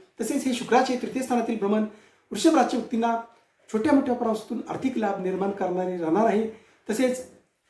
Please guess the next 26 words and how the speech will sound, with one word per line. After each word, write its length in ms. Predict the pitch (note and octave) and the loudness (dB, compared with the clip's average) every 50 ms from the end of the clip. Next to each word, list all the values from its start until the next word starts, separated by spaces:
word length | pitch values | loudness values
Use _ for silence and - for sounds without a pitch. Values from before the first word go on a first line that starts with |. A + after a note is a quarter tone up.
| _ - | _ -6
वृषभ 220 | E3+ - D4+ C#4 | -4 0 4 4
राशी 200 | A#3+ - - B3 | 4 4 4 2
व्यक्तींना 340 | A3 - - A3 A3 A3+ A3+ A3+ A#3 - - - _ _ _ _ _ _ - | 0 2 2 4 4 4 2 0 -2 -8 -14 -20 _ _ _ _ _ _ 2
हे 120 | A#3 A#3 A#3 A#3 A#3 - | 2 2 2 0 -2 -6
तृतीय 220 | G#3 G3+ A3+ C#4 C4 | -4 0 2 2 2
स्थानातील 340 | - A#3 A3+ A3 - A3 | 2 2 0 0 0 -2
शुक्राचे 400 | - - - - A#3 B3+ - B3 | -4 -4 2 4 4 4 4 4
भ्रमण 360 | A3 G#3 G#3 G#3 A3 A3 A3 G#3+ - - _ _ _ _ _ _ _ _ _ _ _ _ _ _ _ _ _ _ _ _ - | 2 2 2 2 2 2 0 -2 -4 -10 _ _ _ _ _ _ _ _ _ _ _ _ _ _ _ _ _ _ _ _ 4
नोकरी 260 | F#3+ A3 A3 - D#4 | 4 6 6 6 6
व्यवसायाच्या 400 | C#4+ C4 G#3 B3+ B3 A#3+ - B3 | 6 4 4 2 0 0 0 0
निमित्ताने 480 | A#3+ A3 F#3+ G3+ G3 G#3+ G#3 G#3+ G#3+ G#3+ A#3+ - - _ _ _ _ _ _ _ _ _ | 0 2 0 0 0 0 0 0 0 -2 -4 -6 -12 _ _ _ _ _ _ _ _ _
प्रवास 260 | E3+ E3+ A3+ A#3+ - - | 2 4 4 4 4 4
घडवणारे 480 | F#3+ F#3+ F#3+ F#3+ F#3 F#3 F3+ F#3 F#3 | 4 6 6 6 6 4 2 0 -2
राहणार 280 | E3+ D#3 D#3+ F#3 G#3+ A3 | -2 0 2 4 4 4
आहे, 180 | G3+ G3+ A3 A3 - - - _ _ _ | 4 2 0 -2 -4 -10 -18 _ _ _
परंतु 400 | A#3+ B3+ C#4 C#4 - D#4 - - D4+ - - _ _ _ - | 4 4 4 4 4 0 -6 -8 -10 -12 -16 _ _ _ 0
हे, 220 | B3 C4 B3+ C4 C4 - - - _ _ _ _ _ _ _ _ - | 2 2 2 2 0 -4 -8 -16 _ _ _ _ _ _ _ _ -2
परंतु 220 | B3 D#4 D#4 E4 | 0 2 4 6
हा 140 | D4 C#4 D4 | 6 6 6
प्रवास 400 | D4 B3+ B3 C4 C4 A3 - - - - - _ | 6 4 4 4 4 2 0 -4 -12 -18 -18 _
वृषभ 240 | G#3+ - - B3+ - | -10 -6 -2 0 2
राशी 180 | A3+ G#3 - G#3 | 0 2 0 -2
व्यक्तीसाठी 520 | - - - - - G#3 G3 - G#3 G#3 | -4 -4 -8 -10 -8 -6 -4 -4 -4 -6
सुखकारक 540 | - - - F3 A#3+ B3 B3 A#3 A3 A3 A3 - - - _ _ _ _ _ _ _ _ - | -4 -4 -2 0 2 4 4 6 4 4 2 -2 -8 -16 _ _ _ _ _ _ _ _ -6
राहणार 300 | D#3+ E3 E3+ G3 A#3+ B3 | -2 0 4 4 6 6
आहे. 240 | G#3+ G3 G#3+ A#3 | 6 4 2 0